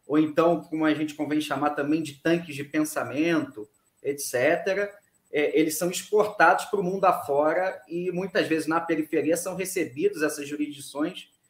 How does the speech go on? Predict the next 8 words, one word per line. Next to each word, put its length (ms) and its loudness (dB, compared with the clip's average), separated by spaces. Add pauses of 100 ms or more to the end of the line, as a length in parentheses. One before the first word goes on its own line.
(220)
de 100 -14
forma 640 4
acrítica 800 0 (180)
e 120 2
adaptadas 800 4
àquelas 400 0
formações 500 -6
sociais 640 -2